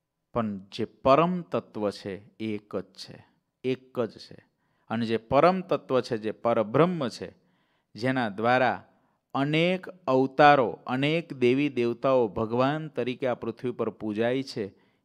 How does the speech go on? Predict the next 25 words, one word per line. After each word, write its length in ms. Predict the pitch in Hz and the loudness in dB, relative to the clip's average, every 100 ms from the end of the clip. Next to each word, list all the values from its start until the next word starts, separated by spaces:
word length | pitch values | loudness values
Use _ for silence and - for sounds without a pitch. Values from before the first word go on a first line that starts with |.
| - | -4
એ 180 | 147 151 | -2 0
જે 140 | 127 | -2
તત્વ 440 | - 107 - 107 | -4 -8 -6 -6
છે 200 | 104 - | -6 -6
એ 40 | 101 | -8
ભગવાન 520 | 95 98 104 104 101 | -8 -8 -4 -4 -6
સ્વામિનારાયણ 840 | - - 98 107 131 107 85 82 | -12 -8 -6 -6 -8 -10 -12 -14
છે 280 | - - - _ _ _ _ _ _ | -18 -20 -20 _ _ _ _ _ _
અને 220 | - 123 117 | -4 -2 -2
આપણને 400 | 101 - 101 95 | -4 -6 -6 -6
મળ્યા 420 | 92 98 107 110 | -8 -6 -8 -10
છે. 200 | - - _ _ _ _ _ _ _ _ _ _ _ _ _ _ _ _ _ - | -16 -20 _ _ _ _ _ _ _ _ _ _ _ _ _ _ _ _ _ 0
અમે 440 | 147 175 180 165 | 4 6 6 6
એ 60 | 185 | 6
માનીએ 440 | 180 170 170 165 | 4 2 2 -2
છીએ 220 | 160 170 160 | -2 -2 0
કે 100 | 147 | 0
અમારે 360 | 135 147 156 | 2 4 2
તો 120 | 160 | 2
એક 260 | 143 127 - | 2 0 -2
જ 140 | 143 | -6
ખુદા 460 | - - 117 127 147 | -8 -10 -2 0 0
છે. 280 | - 95 90 _ _ _ _ _ _ | -2 -16 -18 _ _ _ _ _ _
તેમાં 300 | 151 165 165 | 0 4 2
અનેક, 260 | 151 170 | 2 0